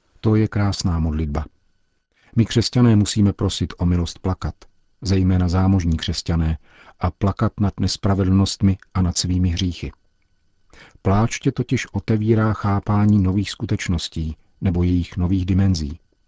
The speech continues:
To je to, co řekla ta dívka a co jsem já řekl jí. Ona jediná položila otázku, kterou nelze zodpovědět. Proč trpí děti? Velikán Dostojevský si ji položil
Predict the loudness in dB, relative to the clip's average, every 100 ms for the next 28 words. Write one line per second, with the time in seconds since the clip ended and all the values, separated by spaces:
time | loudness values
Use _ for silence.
0 | _ _ _ -2 0 0 -2 -4 -4 -4
1 | -4 -4 -2 -2 -4 -8 -10 -12 -20 -20
2 | -12 -8 -6 -2 0 0 0 -2 -4 -2
3 | -2 -4 -8 _ _ _ _ -20 _ 2
4 | 4 4 2 2 2 2 0 2 0 -2
5 | -2 -2 -2 -4 -8 -4 0 2 2 2
6 | 2 0 -2 -4 -4 -4 -2 -4 -8 _
7 | _ _ _ _ _ 0 0 -2 -6 -4
8 | -2 -2 -4 -6 -10 _ _ _ _ _
9 | _ _ _ _ _ _ -2 2 2 2
10 | 4 2 0 0 0 -2 -2 -2 0 -2
11 | -2 -2 0 0 0